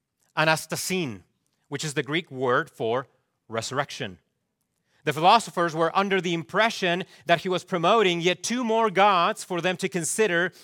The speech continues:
and add to the pantheon. After all, what's two more gods to a city full of idols? But Paul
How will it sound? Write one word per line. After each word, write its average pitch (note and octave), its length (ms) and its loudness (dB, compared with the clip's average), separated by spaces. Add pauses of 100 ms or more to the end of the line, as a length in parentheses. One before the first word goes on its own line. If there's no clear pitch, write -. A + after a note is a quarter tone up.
(160)
and D3+ 180 0
add F#3+ 340 2
to F#3+ 120 -6
the E3 100 -4
pantheon. C3+ 720 -6 (880)
After D#3 300 0
all, F3 280 4
what's E3+ 300 -6 (160)
two F3+ 160 -8
more E3+ 220 -2
gods D3+ 420 0
to D3+ 140 -10
a C3 40 -8
city D3+ 280 -6
full C3+ 220 -10
of C3 80 -4
idols? D3 560 -4 (1300)
But B2 160 -6
Paul F3 480 4